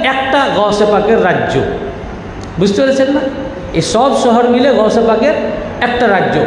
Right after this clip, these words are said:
তো জান্নাত আল্লাহর শহর, এটা হুজুর গৌসে পাকের রাজত্বের ভিতরে। সাত আসমান আল্লাহর শহরের শহর, তো এটাও গৌসে পাকের রাজত্বের ভিতরে।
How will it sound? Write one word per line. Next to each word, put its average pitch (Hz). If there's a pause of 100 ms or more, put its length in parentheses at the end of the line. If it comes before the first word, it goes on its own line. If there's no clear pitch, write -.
(500)
তো 254 (160)
জান্নাত 311
আল্লাহর 294
শহর, 190 (500)
এটা 269
হুজুর 240
গৌসে 247
পাকের 240
রাজত্বের 233 (540)
ভিতরে। 262 (360)
সাত 262
আসমান 269 (180)
আল্লাহর 254
শহরের 269
শহর, 190 (420)
তো 226
এটাও 254
গৌসে 247
পাকের 262
রাজত্বের 233
ভিতরে। 233